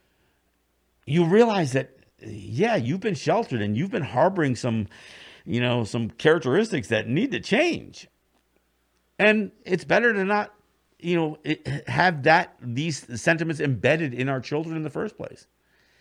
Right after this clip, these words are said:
It's not just Native people that are harmed by, uh, by mascots. White kids are harmed by it too, because they are, they are taught to view things in a,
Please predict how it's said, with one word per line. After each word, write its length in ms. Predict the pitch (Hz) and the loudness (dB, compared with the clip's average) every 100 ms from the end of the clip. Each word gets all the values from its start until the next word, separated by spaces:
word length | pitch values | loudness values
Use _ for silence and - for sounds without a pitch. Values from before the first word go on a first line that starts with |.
| _ _ _ _ - _ _ - | _ _ _ _ -20 _ _ 2
It's 180 | 175 175 | 2 6
not 160 | 240 | 6
just 140 | 233 175 | 4 2
Native 260 | 214 202 | 0 2
people 220 | 180 147 135 | 0 0 2
that 120 | 131 | 2
are 40 | |
harmed 300 | 113 123 110 | 2 2 2
by, 380 | 90 101 92 92 - | 2 2 2 -4 -6
uh, 220 | 90 92 - - - | -6 -6 -8 -18 -12
by 380 | 98 107 107 90 | -4 0 0 -4
mascots. 720 | 98 95 90 - 50 - - _ _ _ _ _ _ _ _ _ | -4 -2 -4 -8 -12 -12 -20 _ _ _ _ _ _ _ _ _
White 440 | - 110 151 233 190 | -10 6 8 8 6
kids 280 | 175 143 120 | 4 4 4
are 80 | |
harmed 280 | 104 123 117 | 4 2 2
by 160 | 113 117 | 2 2
it 140 | 98 | 0
too, 320 | - 120 71 64 _ _ _ - | -4 -6 -6 -12 _ _ _ -6
because 520 | 127 123 135 123 101 - | -2 4 4 4 -2 -10
they 260 | 117 123 | -4 2
are, 260 | 127 123 117 - | 4 2 -2 -6
they 180 | 107 123 | 0 0
are 80 | |
taught 300 | 123 - 143 | 2 2 2
to 80 | 127 | 2
view 160 | 117 127 | -2 -2
things 320 | 123 120 104 | -2 -4 -4
in 140 | 104 | -4
a, 140 | 107 | -4